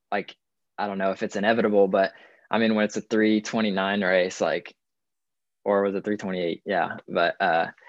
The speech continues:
yeah, fastest fifteen hundred in the Olympics ever. And I was pretty happy with, like,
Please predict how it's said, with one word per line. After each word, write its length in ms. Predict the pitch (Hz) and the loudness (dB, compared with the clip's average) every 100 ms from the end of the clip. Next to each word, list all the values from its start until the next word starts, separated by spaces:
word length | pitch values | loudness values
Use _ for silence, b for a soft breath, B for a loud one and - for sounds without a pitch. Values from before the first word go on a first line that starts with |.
| b b _ _ - | b b _ _ -14
yeah, 140 | - 50 | -4 -4
fastest 480 | - 110 120 117 - | 4 4 4 0 2
fifteen 300 | 117 - 95 | 0 0 -4
hundred 380 | 95 95 90 | -2 -2 -2
in 180 | 87 90 | -2 -4
the 100 | 92 | -2
Olympics 480 | 90 92 87 85 - | -2 -2 -2 -2 0
ever. 300 | 90 87 85 | 0 2 2
And 260 | 85 90 - _ _ _ _ _ _ _ - | 0 -6 -14 _ _ _ _ _ _ _ 4
I 100 | 98 | 4
was 120 | 95 | 6
pretty 180 | 104 95 | 2 0
happy 300 | 92 90 92 | 2 0 2
with, 300 | 90 87 - | 2 0 0
like, 220 | - 80 | -2 -2